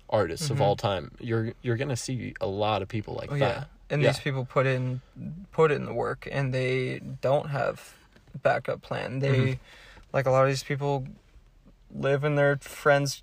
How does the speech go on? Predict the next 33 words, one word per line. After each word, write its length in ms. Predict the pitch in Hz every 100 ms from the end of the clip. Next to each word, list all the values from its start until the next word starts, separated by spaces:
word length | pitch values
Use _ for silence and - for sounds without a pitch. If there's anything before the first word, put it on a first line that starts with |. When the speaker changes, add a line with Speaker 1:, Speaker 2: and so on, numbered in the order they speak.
| _ -
Speaker 2:
live 200 | 147 147
on 100 | 156
their 100 | 151
friend's 280 | 165 156 -
couch 460 | 160 151 - - - _ _ _ -
while 320 | 135 131 131
they're 140 | 135
starting 400 | 131 - 139 139
up, 240 | 143 131 139
because 600 | 139 - 135 120 - - _ _ _ _ - _ _ _ _ - -
that's 280 | 135 135 135
the 120 | 139
only 200 | 135 131
option 320 | 131 127 - 127
they 100 | 143
have. 180 | 139 -
They 180 | 143 147
only 220 | 156 156
have 260 | 147 135 127
that 180 | 131
one 480 | 139 135 131 135 131
path 420 | 131 - 160 - - - -
Speaker 1:
Mm-hmm. 180 | 127 110
Speaker 2:
to 120 | - 135
take, 360 | - - - - _ _ - -
because 400 | 139 139 143 123
they 240 | - 135 139
have 220 | 139 127
set 200 | - 135
themselves 400 | 131 123 - -
up 140 | - -
for 120 | -
success. 600 | - - - - -